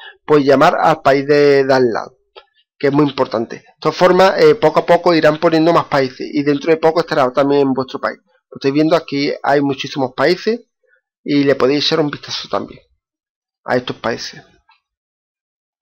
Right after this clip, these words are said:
como estáis viendo. Y aquí está las recomendaciones, las recomendaciones que podemos dar.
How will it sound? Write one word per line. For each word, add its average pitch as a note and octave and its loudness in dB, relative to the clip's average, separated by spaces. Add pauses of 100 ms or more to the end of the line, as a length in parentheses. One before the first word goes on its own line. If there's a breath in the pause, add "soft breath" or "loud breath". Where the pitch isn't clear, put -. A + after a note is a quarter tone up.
(320)
como C#3+ -2
estáis C3+ -4
viendo. A2+ -10 (600 soft breath)
Y - -2
aquí G3+ -2
está F3 0 (380 soft breath)
las D#3 4
recomendaciones, C3 -2 (120)
las B2+ -4
recomendaciones C3+ 0
que D#3 2
podemos C3 2
dar. - -8